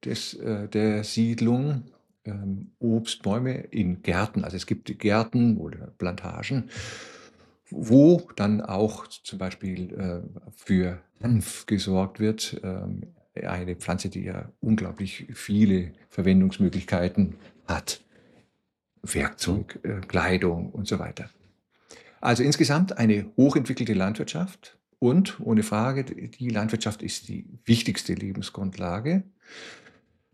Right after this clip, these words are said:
Das Bestellen der Felder, das Sammeln der Beeren und so weiter, das Holz holen, äh, das hattest du schon genannt, das alles, äh, sind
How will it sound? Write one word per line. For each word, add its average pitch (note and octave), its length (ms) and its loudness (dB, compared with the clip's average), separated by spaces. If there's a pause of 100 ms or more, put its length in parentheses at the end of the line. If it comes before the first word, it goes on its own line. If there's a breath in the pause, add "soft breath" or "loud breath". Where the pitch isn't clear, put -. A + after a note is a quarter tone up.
(340)
Das - 180 -4
Bestellen A#2+ 380 4
der G2 100 4
Felder, C#3 540 4 (1120)
das - 140 -6
Sammeln D#3+ 680 4 (280)
der E2+ 200 -10
Beeren C#3 420 -2
und C#3 100 -6
so B2+ 140 -4
weiter, A2+ 600 -4
das - 200 -14
Holz A2 320 2
holen, A2 540 4
äh, G#2 100 -8 (140)
das - 160 -8
hattest F#2 200 -8
du A2+ 80 -8
schon G#2 160 -4
genannt, G2 500 0 (520 loud breath)
das - 340 2
alles, C3 420 0
äh, G#2 260 -8 (200)
sind F3 600 4